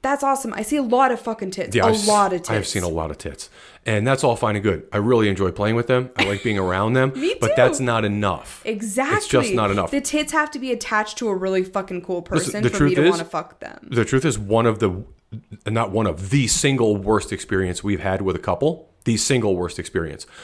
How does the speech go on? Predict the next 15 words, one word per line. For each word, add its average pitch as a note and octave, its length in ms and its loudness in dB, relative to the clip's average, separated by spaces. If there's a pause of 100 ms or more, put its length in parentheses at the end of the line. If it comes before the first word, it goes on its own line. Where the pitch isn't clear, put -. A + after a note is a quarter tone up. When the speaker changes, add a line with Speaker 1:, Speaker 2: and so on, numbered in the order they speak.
(340)
Speaker 2:
was A2 320 2
with G#2 320 0
a G#2 80 0
woman G2+ 380 0
who G2 100 -2
was, F#2 320 0 (380)
had B2+ 160 0
a - 40 -2
body G2 340 0
that G#2+ 260 -6
she - 100 -4
was A2 100 0
just - 160 -6
smoking F#2+ 420 0
hot. D2+ 220 -14